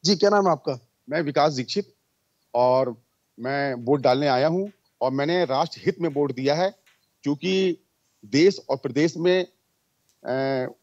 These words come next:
Speaker 2: जो माहौल है वो बहुत अच्छा है, क्योंकि, क्योंकि डबल इंजन की सरकार है। मोदी जी और योगी जी के नेतृत्व में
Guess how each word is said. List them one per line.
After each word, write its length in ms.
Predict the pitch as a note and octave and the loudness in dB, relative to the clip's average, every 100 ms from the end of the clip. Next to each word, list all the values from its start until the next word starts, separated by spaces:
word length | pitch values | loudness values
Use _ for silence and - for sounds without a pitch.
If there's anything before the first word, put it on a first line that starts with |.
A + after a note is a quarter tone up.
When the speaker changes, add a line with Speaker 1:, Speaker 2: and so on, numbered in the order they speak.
| _ B2+ | _ -6
Speaker 2:
जो 100 | B2+ | 0
माहौल 360 | B2 B2 F3+ | 2 2 2
है 380 | D#3+ F3+ F#3 - _ _ _ _ _ _ - | 2 2 0 -4 _ _ _ _ _ _ -12
वो 60 | B2+ | -8
बहुत 280 | C3 D3+ | -4 -2
अच्छा 300 | D3 - F3+ | -4 -4 -2
है, 120 | F3 F3+ | 0 -2
क्योंकि, 260 | F3 - | -4 -10
क्योंकि 300 | D3+ F3+ G#3+ | -10 -8 -6
डबल 240 | E3 D3 F#3 | -2 -2 -2
इंजन 220 | F3 D#3 | -4 -6
की 80 | C3+ | -8
सरकार 360 | C3+ C3 A#2+ | -6 -2 -2
है। 180 | A2 F2 _ _ _ _ _ _ _ _ _ _ _ | -4 -14 _ _ _ _ _ _ _ _ _ _ _
मोदी 320 | A#2+ C#3 C#3 F#3 | -8 -6 -4 -4
जी 280 | G3 G3 | -4 -4
और 200 | F#3 D3 | -2 -2
योगी 280 | C#3+ C#3+ D3+ | 0 0 0
जी 120 | E3+ | -2
के 140 | F3+ D#3+ | -2 0
नेतृत्व 360 | D3 F3 G#3 | 0 0 0
में 300 | F#3 E3 C3 | 0 0 -2